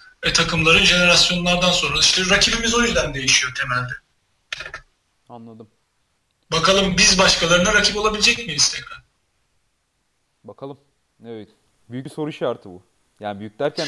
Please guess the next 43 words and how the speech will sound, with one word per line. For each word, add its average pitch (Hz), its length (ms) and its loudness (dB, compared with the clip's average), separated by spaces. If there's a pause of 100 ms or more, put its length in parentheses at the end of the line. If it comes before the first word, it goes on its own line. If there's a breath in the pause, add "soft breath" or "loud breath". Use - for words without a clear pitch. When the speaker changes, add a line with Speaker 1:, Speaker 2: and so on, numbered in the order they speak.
(160)
Speaker 2:
önemli 117 240 -8
Speaker 1:
Vallahi - 420 0
Speaker 2:
değil. - 120 -6
Speaker 1:
siz, - 420 -2 (480)
yani 165 400 4 (600)
benim 180 200 0
için - 180 2
çok - 240 -4
büyük - 140 -12
bir 117 40 -4
Speaker 2:
Merak, 127 160 8
Speaker 1:
şey, 143 80 0
soru 127 120 0
Speaker 2:
merak 139 140 4
Speaker 1:
işareti 143 200 0
Speaker 2:
ediyorum 113 240 -4
ben 104 100 -4
Speaker 1:
yani. 95 100 -8
Speaker 2:
de. 98 80 -10 (460)
Speaker 1:
Yani 156 220 -8
hani 160 500 -6
ben, 196 280 2
benim 196 200 4
göstermek 196 500 4
istediğim 135 400 -2
bir - 40 -2
şey. - 220 2
Speaker 2:
Ha 139 160 -4
ha, 143 200 -2 (240)
şey 160 160 2
ya, 127 380 0
hani 98 320 -14 (180)
dışarıdan, 143 540 2 (180)
Boğaziçi'nin 127 440 -4
dışından 143 500 -6 (100)
takip 131 280 -4
eden 139 140 -2
Speaker 1:
Tabii, 185 140 4
Speaker 2:
birisi - 140 -2
Speaker 1:
tabii. 160 120 2
Speaker 2:
olarak 170 180 2
benim 156 160 -2
için 233 300 -10